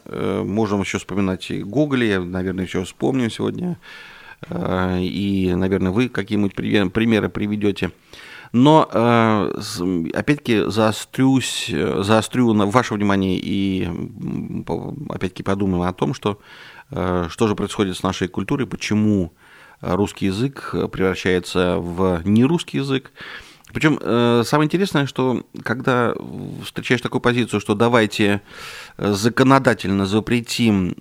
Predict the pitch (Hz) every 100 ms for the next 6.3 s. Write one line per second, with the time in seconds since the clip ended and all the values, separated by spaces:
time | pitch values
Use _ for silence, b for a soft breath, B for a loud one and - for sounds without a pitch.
0 | - 82 104 110 107 - 104 98 92 90
1 | - 101 104 - 117 117 123 - 185 202
2 | - - _ _ _ _ _ _ _ _
3 | - 87 82 80 80 80 92 - 90 87
4 | 87 87 82 B B B B B B -
5 | 98 101 - 160 - 113 107 - 107 107
6 | 104 -